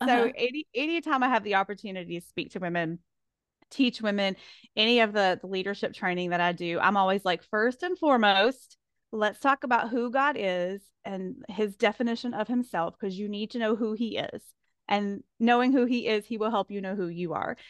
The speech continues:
Speaker 1: And
Speaker 2: Mm.
Speaker 1: then we need to talk about the first two words that God calls you, and that is helper suitable, Ezer Kenegdo, because it means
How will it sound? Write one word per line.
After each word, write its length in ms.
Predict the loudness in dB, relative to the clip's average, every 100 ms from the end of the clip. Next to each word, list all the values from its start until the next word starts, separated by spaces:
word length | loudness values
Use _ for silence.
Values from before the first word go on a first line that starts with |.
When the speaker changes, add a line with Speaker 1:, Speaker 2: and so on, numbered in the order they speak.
| -6
Speaker 1:
And 220 | 2 4
Speaker 2:
Mm. 20 |
Speaker 1:
then 420 | 6 6 6 2 -2
we 180 | -2 0
need 160 | 0
to 60 | 0
talk 240 | -2 -2
about 400 | -2 -2 0 -2 -6
the 120 | -8
first 360 | -4 -4 -4 -8
two 140 | -6
words 500 | -4 -4 -6 -8 -18 _ _ -4
that 140 | 0
God 220 | 2 0
calls 340 | -2 -8 -8 -10
you, 260 | -14 -14 -16 _ _
and 140 | -2
that 120 | 0 -2
is 120 | -6
helper 580 | -2 -2 -2 -6 -6 -12
suitable, 720 | -18 -6 -4 -2 -4 -8 -10 _
Ezer 460 | 0 0 -2 -4 -6
Kenegdo, 720 | -10 -8 -6 -8 -8 -6 -6 -8 -8
because 440 | -8 -4 -6 -4
it 220 | -4 -4
means 720 | -4 -6 -4 -4 -6 -8 -12